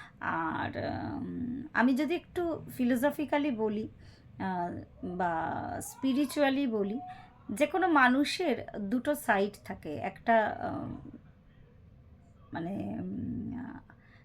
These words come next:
মেল সাইড আর একটা হচ্ছে ফিমেল সাইড।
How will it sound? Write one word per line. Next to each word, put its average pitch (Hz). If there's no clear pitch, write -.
মেল 240
সাইড -
আর 226
একটা 196
হচ্ছে 214
ফিমেল 208
সাইড। -